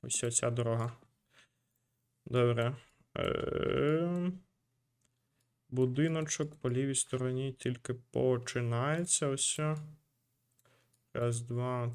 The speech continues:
третій, четвертий, раз, два, третій. Раз, два, третій, це четвертий, раз, два, третій, четвертий, закінчується вже. Ну тут от.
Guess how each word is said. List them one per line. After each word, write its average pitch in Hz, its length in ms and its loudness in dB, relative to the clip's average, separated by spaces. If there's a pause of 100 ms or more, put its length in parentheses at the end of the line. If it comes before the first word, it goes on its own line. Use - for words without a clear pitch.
третій, 123 540 0
четвертий, 123 720 -2
раз, 120 460 -2
два, 123 200 -2
третій. 135 680 -8 (2250)
Раз, 135 420 -8
два, 135 560 -10 (120)
третій, 151 560 -8 (120)
це 139 120 -8
четвертий, 151 840 -8
раз, 135 340 -8
два, 135 360 -8 (180)
третій, 135 380 -10
четвертий, 151 800 -6
закінчується 151 1080 -6
вже. 127 120 -6
Ну 135 160 -4
тут 165 240 -2
от. 120 140 -2